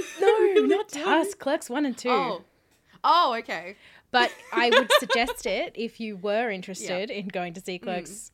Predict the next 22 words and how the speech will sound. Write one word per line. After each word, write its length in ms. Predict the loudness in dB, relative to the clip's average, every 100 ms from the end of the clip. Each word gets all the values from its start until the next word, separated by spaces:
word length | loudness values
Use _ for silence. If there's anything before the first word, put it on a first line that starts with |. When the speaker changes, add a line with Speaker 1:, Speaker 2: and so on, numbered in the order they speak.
| -12
Speaker 2:
uh, 320 | -10 -8 -10 -14
Clerks 500 | _ -8 -8 -16 -18 -10
three. 440 | -6 -6 -6 -8 -12 -20 -20 -20 _ _ -14
Speaker 1:
I 40 |
feel 160 | -8 -6 -6
like 80 | -8
I 40 |
should. 520 | -12 -10 -10 -10 -12 _
I 80 | -12
feel 220 | -6 -6 -4
like 280 | -6 -6 -18 -20 _ -14
being 260 | -8 -6 -4
on 100 | -6
this 140 | -8
podcast, 640 | -6 -8 -6 -8 -8 -12 -10
I 100 | -8
should 240 | -8 -10 -6
go 140 | -6
and 100 | -6
see 160 | -8 -10
Clerks 360 | -8 -10 -10 -12
three. 440 | -10 -8 -10